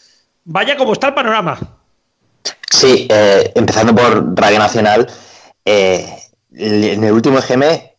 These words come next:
Speaker 2: ya hablamos de que no tenía mucho sentido esa bajada. O sea, ya dijimos que en este E G M tenían que subir casi por necesidad, porque que estaban haciendo mal como para que tuvieran esa bajada inexplicable. Bueno, pues obviamente pues han subido,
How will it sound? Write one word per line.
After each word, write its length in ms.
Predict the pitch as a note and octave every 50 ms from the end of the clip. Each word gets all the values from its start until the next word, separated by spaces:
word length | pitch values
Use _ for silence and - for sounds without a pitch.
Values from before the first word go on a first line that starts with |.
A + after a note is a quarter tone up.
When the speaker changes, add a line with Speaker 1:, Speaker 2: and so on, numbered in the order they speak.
| _ -
Speaker 2:
ya 340 | A#2+ G#2+ G#2 G#2+ F#2+ G#2
hablamos 420 | A#2+ B2+ B2+ B2+ A#2 B2+ D3+ D#3+ D3+
de 140 | D#3 C3+ -
que 240 | A#2 G#2 G2 F#2
no 240 | F#2 F#2+ F#2+ F#2+ F2
tenía 220 | A#2 A2+ B2 C3+ C3+
mucho 180 | C#3 C3+ -
sentido 360 | - - B2+ A2+ G#2+ A#2+ A#2+
esa 160 | C3 B2+ D3 B2+
bajada. 520 | A2 G2+ - C3+ C#3+ D#3+ - G2 - - _ _ _ _
O 80 | _ -
sea, 420 | - B2 A2 G#2 - - - _ _ _ _ _ F#2 - G2 G#2 F#2 -
ya 160 | - G#2+ A2
dijimos 420 | C3 - - C#3+ D3 D#3 E3 D#3
que 300 | - C3+ A#2 G#2+ G2 -
en 100 | G#2+ A2
este 220 | A2+ - - - C#3+
E 60 | C3
G 180 | - D3 C#3+
M 180 | D3 D3 B2 G#2
tenían 300 | - G2+ F#2+ G2+ G#2 G#2
que 80 | C3+ C3
subir 400 | - D3 B2 C3 C#3+ E3+ F3+ - - - - - _ _ _ _ _ _ _
casi 340 | - B2+ A2+ - - A#2+ A2+
por 160 | - A2+ G#2+
necesidad, 500 | A2+ G#2+ - A2 G2+ A2+ G2 G2+ B2 -
porque 520 | C#3+ B2 - - G#2 G2+ G2 F#2 - - - - - _ _ - _ _
que 180 | - A#2 G#2+ G#2
estaban 460 | A2+ - - - - B2+ B2+ B2 B2+
haciendo 340 | B2 - C3+ C3 B2+ B2 A#2
mal 240 | A2+ A2 C3 C#3 -
como 220 | D3 C3 A#2+ -
para 180 | B2 A2+ G#2+ -
que 80 | A2+
tuvieran 320 | G2 G#2+ G2+ A2 A2+ A#2+ A#2
esa 160 | - - A#2+
bajada 300 | A2+ A2 - A#2 A2+ B2
inexplicable. 720 | B2 A#2 A#2 - - - F#2+ - A2+ A#2+ B2+ G#2+ F2 - _ _ _ _ _ -
Bueno, 160 | A#2 G#2+ G2
pues 400 | - G2+ - - - - _ _ _ _
obviamente 560 | - G2+ G#2+ G2 A2 G2 F#2+ G#2 G2+ G2 - -
pues 400 | - G2 - - - - - -
han 160 | - G#2 G#2
subido, 560 | - - G#2 F#2+ G#2 G#2 G2+ A2 A2 - _